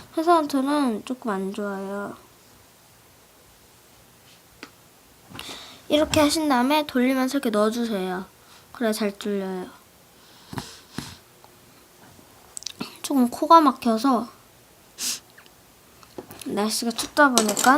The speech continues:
네, 이렇게 지금 완성됐고요. 네, 보이시나요? 후레쉬를 잠깐 꺼드릴게요.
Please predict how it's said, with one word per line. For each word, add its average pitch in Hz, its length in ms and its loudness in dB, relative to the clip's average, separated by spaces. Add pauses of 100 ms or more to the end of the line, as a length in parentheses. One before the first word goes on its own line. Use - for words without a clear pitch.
(140)
네, 214 160 2
이렇게 294 360 0
지금 220 200 0
완성됐고요. 220 680 -2 (1600)
네, - 120 -14
보이시나요? 220 560 -6 (1300)
후레쉬를 294 320 0
잠깐 226 380 -2
꺼드릴게요. 240 1040 -2